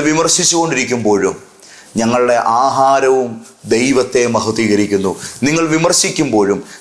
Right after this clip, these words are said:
ഞങ്ങളുടെ ഉപവാസവും ദൈവത്തെ മഹത്വീകരിക്കുന്നു. നിങ്ങൾ വിമർശിക്കുമ്പോഴും ഞങ്ങൾ അഞ്ചപ്പവും രണ്ട് മീനും എടുത്ത് ആയിരങ്ങൾക്ക് വിശപ്പടക്കി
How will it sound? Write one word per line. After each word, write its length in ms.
ഞങ്ങളുടെ 380
ഉപവാസവും 760
ദൈവത്തെ 360
മഹത്വീകരിക്കുന്നു. 720
നിങ്ങൾ 260
വിമർശിക്കുമ്പോഴും 840
ഞങ്ങൾ 240
അഞ്ചപ്പവും 640
രണ്ട് 300
മീനും 320
എടുത്ത് 200
ആയിരങ്ങൾക്ക് 680
വിശപ്പടക്കി 680